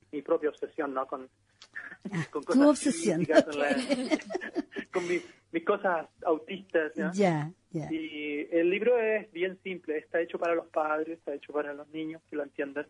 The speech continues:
Speaker 1: y viene
Speaker 2: Mm.
Speaker 1: con un protocolo que desarrolló Francis Shapiro, que es una mujer muy inteligente que vive en Estados Unidos,
Speaker 2: Ujú.
Speaker 1: y ella desarrolló una teoría que se llama E M D R. Entonces yo la pongo ahí la teoría también, o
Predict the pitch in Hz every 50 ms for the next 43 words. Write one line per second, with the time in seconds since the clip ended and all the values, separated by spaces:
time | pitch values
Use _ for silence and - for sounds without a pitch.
0 | _ 160 151 151 151 - 160 170 165 - _ _ _ _ - 147 156 165 165 -
1 | 185 180 185 175 180 185 175 170 170 170 - 156 151 147 147 143 - _ 156 135
2 | 143 139 139 147 151 156 151 156 156 151 147 - _ _ _ _ _ - - 156
3 | 156 147 - - 156 151 147 - _ - - - - - 143 - 190 196 160 139
4 | - 165 156 156 165 160 156 147 147 - - 156 147 156 151 147 - 139 135 -
5 | - 135 127 - 143 139 135 - _ _ _ _ _ _ _ 139 135 143 151 151
6 | 151 147 - 165 151 151 151 - - 160 156 147 135 139 147 156 160 - _ _
7 | _ _ _ _ _ _ - 156 165 170 147 156 185 208 - 180 185 180 185 180
8 | - - 160 156 151 147 156 156 156 151 151 156 156 - 175 147 151 151 147 -
9 | 147 143 139 147 151 156 - - 156 151 151 147 143 - - _ _ _ - 151
10 | 151 151 156 151 - 147 147 147 151 147 135 143 143 143 143 - - 147 151 151
11 | - - 117 120 127 127 - 160 156 143 151 151 165 165 165 165 170 180 175 165
12 | 175 170 156 165 170 170 160 160 - 160 156 151 156 156 156 - 151 151 - -
13 | -